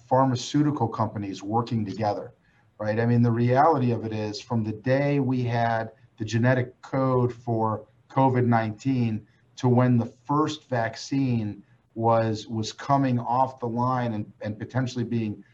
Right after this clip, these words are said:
ready for, for early phase testing was less, was just over a month. I mean, that, that combination of, of a government entity, a pharmaceutical company, and then eventually,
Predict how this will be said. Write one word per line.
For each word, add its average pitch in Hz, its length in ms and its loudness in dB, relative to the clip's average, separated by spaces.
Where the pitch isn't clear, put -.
ready 123 320 4
for, 113 540 0
for 107 440 -4
early 135 300 4
phase 113 360 -4
testing 104 520 -8
was 110 200 -6
less, 127 300 -2
was 120 380 2
just 135 280 -4
over 117 240 0
a 85 100 -6
month. 117 280 -2
I 113 60 -4
mean, 117 300 2
that, 147 420 4
that 147 300 -2
combination 127 880 -2
of, 104 440 -6
of 110 140 -12
a 104 80 -12
government 131 580 2
entity, 110 680 -6
a - 40 -18
pharmaceutical 135 840 2
company, 101 640 -6
and 113 120 0
then 123 120 4
eventually, 120 840 0